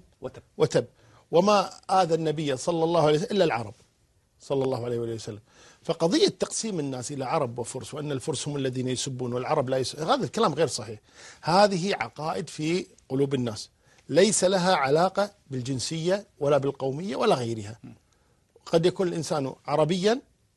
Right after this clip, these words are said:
Speaker 2: وهو من أخبث خلق الله، وقد يكون عربياً وهو من أتقى عباد الله، والعكس صحيح في غير العرب.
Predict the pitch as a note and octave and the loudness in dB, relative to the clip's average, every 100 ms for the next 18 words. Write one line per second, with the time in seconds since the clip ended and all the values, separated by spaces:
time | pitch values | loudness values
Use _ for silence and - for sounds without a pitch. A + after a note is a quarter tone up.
0 | - D#3 C#3 D3 - - - F3+ - E3+ | -4 -2 -2 -6 -4 -4 -2 -4 -2 -4
1 | E3+ D#3+ E3+ - - - D#3+ D#3 D#3 E3 | -4 -4 -4 -6 -8 -6 -6 -6 -6 -4
2 | C#3+ D#3+ E3 A3+ D#3 C#3 F3 - C4 - | 0 0 0 -2 -4 -6 -10 -4 -4 -4
3 | - F3+ F3+ _ _ _ _ _ - D3 | -2 -2 -2 _ _ _ _ _ -2 0
4 | A#2+ A#2+ A2+ - _ _ - F#3+ A#3+ - | 0 -2 -8 -10 _ _ 0 4 4 2
5 | A#3+ G3 F3 - _ - E3 F#3+ D#3 B2+ | -2 0 -2 -4 _ -8 0 2 2 2
6 | B2 | 0